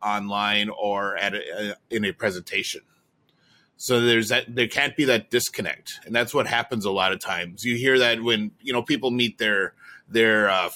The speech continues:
favorite star or this, some famous person, they have this picture of how they're going to be based on how they've interacted with them on social media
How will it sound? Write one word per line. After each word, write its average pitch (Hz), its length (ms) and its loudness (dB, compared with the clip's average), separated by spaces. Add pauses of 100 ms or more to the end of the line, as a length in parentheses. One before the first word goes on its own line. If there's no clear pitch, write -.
(160)
favorite 113 400 0
star 110 680 2
or 101 60 -2
this, 98 200 -4
some 104 180 -6
famous 123 380 0
person, 101 640 -4 (440)
they 113 200 2
have 113 280 0
this 101 200 -2
picture 165 400 0
of 110 80 0
how 113 240 2
they're 113 100 0
going 107 220 0
to 101 80 -6
be 127 180 -2
based 101 340 -4
on 101 100 -8
how 107 260 0
they've 101 140 -2
interacted 95 520 -2
with 95 160 -6
them 95 220 -6
on 87 280 -8
social 90 380 -8
media 127 680 2